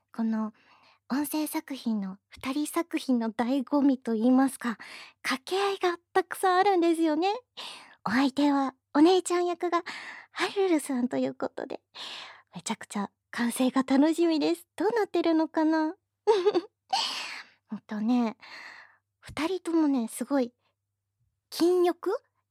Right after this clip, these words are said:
シスターちゃんだから、もうエッチなことしちゃダメってことで、もうエッチなことなんてしないんですよ。そんな清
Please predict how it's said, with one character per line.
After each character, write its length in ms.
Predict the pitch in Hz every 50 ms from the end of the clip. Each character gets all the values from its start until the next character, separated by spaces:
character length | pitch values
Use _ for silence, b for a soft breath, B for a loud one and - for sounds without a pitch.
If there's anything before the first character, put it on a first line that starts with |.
| _ _
シ 160 | - - 330
ス 80 | - -
タ 100 | 269 254
ー 80 | 247
ち 80 | - 262
ゃ 60 | 240
ん 80 | 220 220
だ 80 | 208
か 140 | - - 220
ら、 180 | 262 302 277 247 B B B B B B B B B _
も 80 | - -
う 40 | -
エ 60 | 240
ッ 60 | - -
チ 120 | - -
な 80 | 226 208
こ 100 | - -
と 80 | - 196
し 100 | - -
ち 80 | - 202
ゃ 60 | 185
ダ 140 | - 214 233
メ 140 | 247 320 415
っ 20 |
て 180 | - _ - 262
こ 140 | - - -
と 160 | - 240 240
で、 80 | 311 381 392 359 311 B B B B B B B B B B B _ _
も 180 | 202 208 196
う 60 | 190 - _ _ _ _ _ _ _ _ _ -
エ 60 | 208
ッ 20 | -
チ 140 | - - 214
な 80 | 185
こ 120 | - - -
と 120 | - 220 220
な 140 | 220 196
ん 20 | 185
て 140 | - - - _ _
し 180 | - - 262
な 120 | 262 269 320
い 80 | 339
ん 40 | 311
で 80 | 247 208
す 180 | - - -
よ。 140 | 226 208 - _ _ b b b b b b b
そ 160 | - - -
ん 60 | 349 415
な 40 | 440 427 440 466 523 480 B B B B B B B B B B B _
清 200 | - - 381